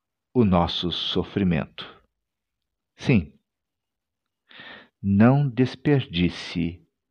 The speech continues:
a sua dor. Que Deus abençoe a leitura da sua palavra. Vamos orar?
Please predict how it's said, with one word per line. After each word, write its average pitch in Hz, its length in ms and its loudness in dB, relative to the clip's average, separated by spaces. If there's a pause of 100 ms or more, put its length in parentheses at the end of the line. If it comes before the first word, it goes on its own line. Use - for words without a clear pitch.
(840)
a 95 100 2
sua 87 380 -2
dor. - 380 -6 (1300)
Que - 120 -8
Deus 113 320 6
abençoe 90 760 0 (680)
a - 80 2
leitura 92 420 2
da 87 140 0
sua 80 300 -6
palavra. - 520 -8 (1800)
Vamos 101 460 6
orar? 107 480 4